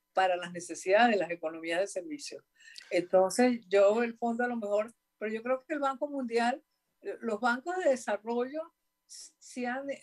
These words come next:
se han hecho, han, se han cumplido una labor importante y la van a seguir cumpliendo. Mira los chinos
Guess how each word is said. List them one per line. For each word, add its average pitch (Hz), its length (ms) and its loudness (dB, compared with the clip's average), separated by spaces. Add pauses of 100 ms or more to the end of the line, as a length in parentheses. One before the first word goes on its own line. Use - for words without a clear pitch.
(120)
se 247 160 -4
han 240 140 -2
hecho, 269 360 -2
han, 233 140 -2
se 233 140 -6
han 233 180 0
cumplido 262 460 -2
una 262 180 -2
labor 220 340 -2
importante 226 600 -4
y 240 60 -8
la 202 120 2
van 196 180 -4
a 240 40 -10
seguir 220 320 -8
cumpliendo. 240 520 2 (320)
Mira 240 200 6
los 294 160 4
chinos 285 380 -6